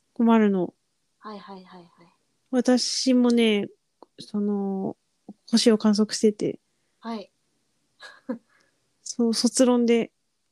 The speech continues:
Speaker 1: その、木星を観測するために、
Speaker 2: うん。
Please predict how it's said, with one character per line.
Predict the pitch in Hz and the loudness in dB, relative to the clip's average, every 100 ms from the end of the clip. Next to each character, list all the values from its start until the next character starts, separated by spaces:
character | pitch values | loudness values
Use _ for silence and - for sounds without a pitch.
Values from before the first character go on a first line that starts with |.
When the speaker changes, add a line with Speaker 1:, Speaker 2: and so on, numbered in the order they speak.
| _ | _
Speaker 1:
そ | - 226 | -14 -10
の、 | 214 214 - _ - | -6 -8 -10 _ 2
木 | 226 - | 2 2
星 | - 240 233 | 0 2 4
を | |
観 | 226 233 226 | 4 2 2
測 | 233 - | -2 -2
す | |
る | 226 | -2
た | 220 226 | -2 -4
め | 220 | -4
に、 | 196 233 - _ - | -6 -10 -14 _ -10
Speaker 2:
う | |
ん。 | 247 208 | -8 -8